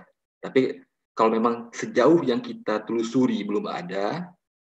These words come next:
ya itu why not, coba aja dulu. Jangan langsung patah semangat, "Oh, ini nggak novel."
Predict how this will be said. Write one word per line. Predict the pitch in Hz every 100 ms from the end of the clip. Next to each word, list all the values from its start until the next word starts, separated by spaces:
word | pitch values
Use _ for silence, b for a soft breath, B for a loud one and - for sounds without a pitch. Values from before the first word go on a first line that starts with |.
| -
ya | 95
itu | 98 139
why | 120 101 95
not, | 107 - - -
coba | 120 120 107
aja | 95
dulu. | 90 90 - -
Jangan | 104 117
langsung | 110 107 123 123 B B
patah | - 104 110
semangat, | - 104 113 107
"Oh, | 101
ini | 98
nggak | 87
novel." | 90 85 87